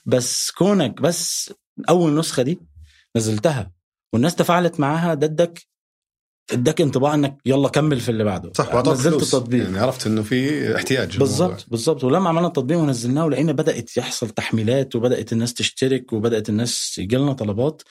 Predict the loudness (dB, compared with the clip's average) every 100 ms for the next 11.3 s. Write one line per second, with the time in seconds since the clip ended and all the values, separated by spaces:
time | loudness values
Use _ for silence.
0 | -20 -10 -2 -2 0 -2 0 0 0 -2
1 | 2 2 2 0 0 0 -4 -4 -2 0
2 | -2 -2 -2 -2 -4 -8 _ _ -2 2
3 | 2 2 0 0 -2 0 -2 0 -2 -4
4 | -8 -16 _ _ _ _ -2 0 2 2
5 | 0 -2 -4 -6 -4 -6 -4 -4 -4 -8
6 | -6 -6 -2 0 2 0 0 0 -2 -4
7 | -6 -2 0 0 0 -2 -2 -2 -2 -2
8 | -4 -4 -2 -4 -4 -8 -4 -4 -2 -4
9 | -4 -2 -2 0 -2 -4 0 0 2 0
10 | 0 -2 -2 -2 0 2 2 2 2 0
11 | 0 0 2